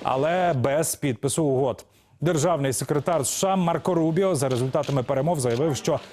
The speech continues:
тепер м'яч на полі Росії і що вони повідомлять Кремль про результати переговорів. Е, те, що найближчим часом відбудеться контакт із Москвою, підтвердив і Дональд Трамп. А ще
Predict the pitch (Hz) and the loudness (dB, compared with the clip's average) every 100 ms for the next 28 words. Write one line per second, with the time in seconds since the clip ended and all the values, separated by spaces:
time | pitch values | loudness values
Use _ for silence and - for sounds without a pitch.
0 | - - 175 139 196 196 190 147 143 170 | -18 -6 -4 -2 -2 0 2 2 2 0
1 | - 156 131 - 165 160 151 - - - | -2 -2 -2 0 0 2 0 -4 -4 -2
2 | 160 160 - 196 156 123 117 110 156 143 | 0 -2 0 2 2 2 0 0 0 0
3 | - 180 131 139 127 160 185 107 - - | -2 -2 0 -2 0 0 -2 -4 -12 -20
4 | - 170 196 143 123 113 113 - 143 160 | -4 0 2 2 2 0 -2 -2 -2 0
5 | 190 185 135 123 135 139 131 139 143 165 | 2 2 0 0 0 0 2 2 0 0
6 | 147 120 117 143 143 170 139 113 107 - | 0 -2 -4 -2 0 0 0 -2 -6 -14
7 | - - - - 139 131 190 160 165 147 | -20 -20 -12 -4 -2 0 0 0 0 2
8 | 170 170 170 147 175 147 151 147 160 156 | 2 2 0 2 0 0 0 2 2 2
9 | - - 170 170 131 - 151 156 156 - | 0 0 0 0 -2 0 0 2 0 0
10 | 185 214 208 165 139 131 139 120 120 113 | 0 2 2 2 0 0 0 0 -2 0
11 | 175 196 196 - 190 196 202 131 110 - | 0 0 0 0 0 0 0 0 -2 -2
12 | 180 202 | -2 -2